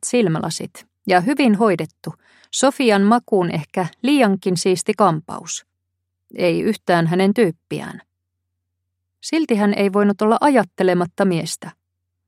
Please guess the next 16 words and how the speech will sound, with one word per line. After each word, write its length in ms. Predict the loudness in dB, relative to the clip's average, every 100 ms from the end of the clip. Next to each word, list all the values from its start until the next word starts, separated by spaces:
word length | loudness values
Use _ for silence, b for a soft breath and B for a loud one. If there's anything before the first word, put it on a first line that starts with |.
| _ _ _
Kuvittelematta, 880 | -2 0 0 0 0 2 0 0 -2
miten 320 | 0 0 0
tämä 240 | 0 0 0
otti 340 | -2 -2 0
vaimonsa 500 | 2 2 2 0 0
lähetyssaarnaaja-asennossa 1500 | 2 2 0 -4 -2 0 0 0 2 0 0 -2 -2 -2 -4
pehmein, 600 | 0 -2 -2 -6 -6 -8 -10 _ _ _ _
harkituin 760 | 0 0 0 -8 -4 -2 2
lantioliikkein. 1040 | 4 4 2 2 2 -2 -6 -16 -16 -16 -18 _ _ _ _ _ _ _
Laseja 460 | 0 2 2 2 2
riisumatta. 720 | 2 0 -4 -10 -12 _ -18 -18 _ _ _ _ _ _ _ _
Kuinka 300 | -2 0 -2 -2
pariskunta 640 | 0 0 0 -2 0 0
huohotti 480 | 2 2 0 -2 -2
yhteen 440 | -2 -2 0 0 2
ääneen. 560 | 0 -2 -6 -12 -16